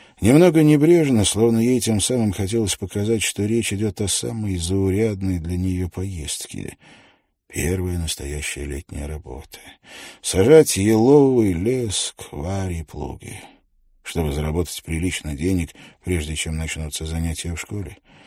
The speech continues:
В этом ведь не было ничего странного. Из-за этого они и припёрлись так рано.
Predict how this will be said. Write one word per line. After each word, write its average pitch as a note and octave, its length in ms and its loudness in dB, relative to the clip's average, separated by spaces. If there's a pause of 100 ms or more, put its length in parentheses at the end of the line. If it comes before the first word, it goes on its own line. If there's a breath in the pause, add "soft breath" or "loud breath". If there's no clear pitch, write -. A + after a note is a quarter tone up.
(420 loud breath)
В - 60 2
этом F3+ 280 6
ведь E3+ 240 2
не D3+ 220 4
было C3+ 260 0
ничего B2 540 -4
странного. D#2 800 -8 (1040)
Из-за C#2 320 -4
этого D#2 400 -4
они D2+ 260 -4
и E2+ 40 -2
припёрлись D#2+ 800 -6
так - 260 -10
рано. - 440 -12